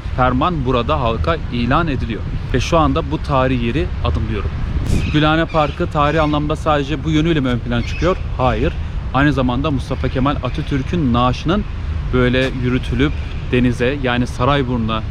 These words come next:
götürüldüğü yerde tam olarak burası. Aynı zamanda hemen girişte bir Atatürk heykeli var. O da Türkiye'de yapılmış ilk Atatürk heykeli. Şimdi oraya doğru yürüyelim.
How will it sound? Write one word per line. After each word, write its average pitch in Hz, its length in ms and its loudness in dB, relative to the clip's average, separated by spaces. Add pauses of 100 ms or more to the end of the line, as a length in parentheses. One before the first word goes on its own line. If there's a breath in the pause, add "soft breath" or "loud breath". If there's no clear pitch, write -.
götürüldüğü 123 380 0
yerde 135 400 0 (520)
tam 151 140 4
olarak 123 320 2
burası. 135 360 0 (340)
Aynı 139 160 4
zamanda 131 340 2
hemen 135 220 2
girişte 127 340 -2
bir 143 160 2 (180)
Atatürk 127 380 -2
heykeli 113 320 -2
var. 160 160 2 (360)
O 131 100 0
da 135 80 2
Türkiye'de 127 640 0
yapılmış 139 680 0 (140)
ilk 165 180 2 (140)
Atatürk 131 460 -2
heykeli. 117 340 0 (320)
Şimdi 160 200 2
oraya 135 240 4
doğru 123 200 0
yürüyelim. 165 440 0